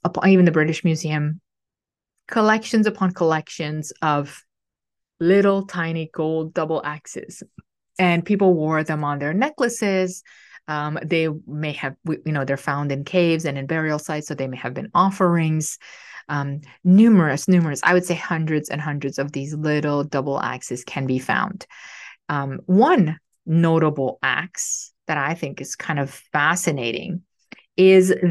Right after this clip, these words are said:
the, uh, example of the Arca Locri axe. And the Alca-, mm, Arca Locri axe, um,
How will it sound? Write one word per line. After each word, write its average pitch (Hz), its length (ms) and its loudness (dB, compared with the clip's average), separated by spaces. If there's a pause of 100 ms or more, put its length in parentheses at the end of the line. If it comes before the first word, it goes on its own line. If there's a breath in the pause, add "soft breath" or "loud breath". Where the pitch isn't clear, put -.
the, 170 480 6
uh, 151 240 -2
example 170 580 0
of 156 200 -4
the 151 260 -4
Arca 190 360 -4
Locri 175 640 -6
axe. - 640 -10 (920)
And 165 380 0 (240)
the 170 320 0
Alca-, 214 540 0 (260)
mm, 165 380 -6 (600)
Arca 240 280 -2
Locri 190 640 0
axe, - 560 -8 (1000)
um, 147 320 -4